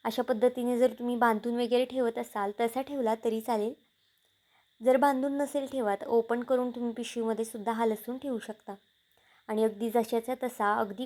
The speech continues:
कडक काडी राहते. कारण की खूपदा आपण लसूण आणतो आणि जास्त दिवसासाठी साठवून ठेवतो,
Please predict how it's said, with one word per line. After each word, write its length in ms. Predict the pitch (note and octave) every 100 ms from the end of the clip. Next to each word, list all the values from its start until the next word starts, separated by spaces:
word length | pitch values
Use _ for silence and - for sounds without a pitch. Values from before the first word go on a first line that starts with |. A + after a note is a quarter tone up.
| -
कडक 280 | A#3+ A#3 -
काडी 240 | B3 A#3
राहते. 360 | B3 A#3+ A3 A3+ _ _ _ _ _ _
कारण 200 | A#3 A3
की 140 | A#3 A#3+
खूपदा 320 | - A#3 G3+ B3+
आपण 260 | B3+ B3
लसूण 340 | B3 A#3 C4 B3+
आणतो 320 | A#3+ A3 G3
आणि 220 | G3 G3+
जास्त 300 | A3+ G#3+ -
दिवसासाठी 560 | A#3+ A3+ A3 A#3+ C4+ C#4+
साठवून 460 | D4 B3 B3+ B3
ठेवतो, 360 | B3+ B3 A#3 F#3